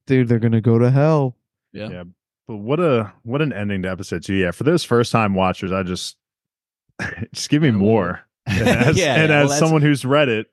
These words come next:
Speaker 3: give me more. <laughs>
Speaker 2: Yeah. I mean, that's why we're doing them two at a time. We can just roll right into fucking get
Speaker 3: Yeah.
Speaker 2: to talk <laughs> about the next part of it, 'cause
Speaker 3: This was great about J J K, definitely. Um,
Speaker 2: Yeah.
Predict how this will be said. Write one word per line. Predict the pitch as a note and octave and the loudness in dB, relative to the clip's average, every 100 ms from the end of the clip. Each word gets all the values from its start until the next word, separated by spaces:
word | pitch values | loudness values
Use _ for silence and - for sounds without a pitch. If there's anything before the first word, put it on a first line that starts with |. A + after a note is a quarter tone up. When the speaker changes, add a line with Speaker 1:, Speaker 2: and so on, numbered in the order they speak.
| _ A#2 | _ -8
Speaker 3:
give | B2 | -6
me | B2+ | -4
more. | C3+ D3+ D3 D3+ | -2 -2 -2 -4
<laughs> | G3+ - | -4 -4
Speaker 2:
Yeah. | G3 G#2+ G#2 G2 - | -6 -6 -6 -8 -8
I | A#2+ | -2
mean, | B2+ | 0
that's | C#3+ C3 | 0 0
why | B2 | 0
we're | B2 A2+ | 0 -2
doing | G2 A2+ A2+ | -4 -6 -6
them | G#2 | -8
two | A2+ | -8
at | A2 | -10
a | F#2+ | -10
time. | G#2 A2 F2+ D#2+ | -12 -10 -12 -14
We | |
can | F2 | -16
just | - - | -16 -16
roll | F#2+ F#2+ | -14 -12
right | G2 F2+ | -12 -12
into | F#2 G2 G#2 | -12 -14 -14
fucking | - G2 - F#2 F#2+ A2 _ _ _ - | -14 -14 -12 -14 -12 -16 _ _ _ -8
get | A#2+ | -4
Speaker 3:
Yeah. | A2 | -2
Speaker 2:
to | C#3+ | 0
talk | E3 D#3+ - | 0 0 -2
<laughs> | |
about | G3+ - G3 - | -2 0 -2 -4
the | E3+ | -4
next | D#3+ D#3+ - | -2 -2 -6
part | D#3 D#3 | -2 0
of | C3 | -2
it, | A2+ A#2 | -6 -10
'cause | C3+ | -4
Speaker 3:
This | A#2+ A2 | -4 -2
was | C3+ G#2+ | -2 -2
great | - A#2 G#2+ | 0 2 4
about | G2 | 2
J | G2+ F#2 | 2 0
J | E2+ F2 | 0 -2
K, | F2 D#2+ D#2 | -4 -6 -6
definitely. | D#2+ D2+ E2+ D#2+ E2 D#2+ - - | -8 -10 -10 -10 -8 -8 -10 -6
Um, | G#2 G2+ F#2+ | -2 0 -2
Speaker 2:
Yeah. | F2+ | -6